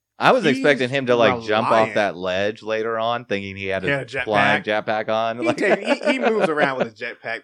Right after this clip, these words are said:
Speaker 2: plenty of times. Um, oh, actually, circling back to when Boba got off the ship earlier in the episode, I was like, "Where'd that freaking rocket come from?" <laughs> 'Cause his
Speaker 1: <laughs>
Speaker 2: jetpack got a rocket in
Speaker 1: Yeah,
Speaker 2: it again.
Speaker 1: yeah.
Speaker 2: <laughs>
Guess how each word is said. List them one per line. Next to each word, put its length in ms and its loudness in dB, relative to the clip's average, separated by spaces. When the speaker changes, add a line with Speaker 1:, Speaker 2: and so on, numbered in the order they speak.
Speaker 2:
plenty 240 -12
of 100 -18
times. 640 -14
Um, 300 -6
oh, 280 2
actually, 460 -4
circling 360 -4
back 200 0
to 60 -8
when 120 -10
Boba 260 -2
got 140 -2
off 200 -4
the 60 -14
ship 380 -6
earlier 380 -10
in 80 -14
the 80 -8
episode, 400 -6
I 140 -6
was 80 -12
like, 160 -12
"Where'd 240 -14
that 260 -14
freaking 320 -12
rocket 400 -8
come 240 -4
from?" 380 4
<laughs> 40 2
'Cause 240 6
his 180 6
Speaker 1:
<laughs> 0 -
Speaker 2:
jetpack 580 6
got 220 2
a 120 2
rocket 400 6
in 100 4
Speaker 1:
Yeah, 300 8
Speaker 2:
it 20 2
again. 220 4
Speaker 1:
yeah. 320 4
Speaker 2:
<laughs> 40 -16